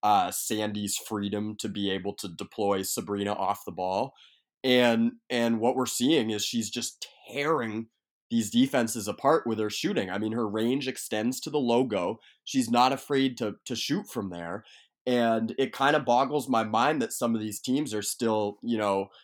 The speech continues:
using drop coverage against her and not immediately blitzing and trapping her off pick and rolls.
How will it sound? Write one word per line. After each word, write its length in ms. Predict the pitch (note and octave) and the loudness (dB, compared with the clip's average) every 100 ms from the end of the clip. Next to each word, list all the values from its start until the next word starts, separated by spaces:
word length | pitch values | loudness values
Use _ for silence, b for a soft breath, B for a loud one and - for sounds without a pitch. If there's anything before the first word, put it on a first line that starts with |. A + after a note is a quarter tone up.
| b - | b 2
using 320 | B2 A#2+ A2 | 4 4 2
drop 380 | G#2+ G#2+ A2 - | 4 6 6 2
coverage 420 | A2 G2+ G#2+ G#2 | 2 2 0 0
against 360 | G#2 G#2 - | 0 0 -2
her 140 | A2+ G2+ | -2 -2
and 140 | F#2+ | 0
not 240 | G#2 G#2 - - | 2 2 0 -6
immediately 800 | A2 G#2 A2+ A2+ G#2+ - G#2 G2 | -6 -2 0 2 0 -2 -6 -6
blitzing 600 | F2 G#2 A2 - G#2+ G2 | -4 -4 -4 -4 -4 -4
and 120 | F#2+ | -6
trapping 460 | - G2+ G#2+ G2 | 0 0 0 -2
her 180 | F#2 F#2 | -6 -2
off 220 | F#2 F2+ | -2 -2
pick 160 | - G#2 | -6 -4
and 120 | G2 | -4
rolls. 460 | F#2+ B2+ A2+ G2+ | 0 2 2 2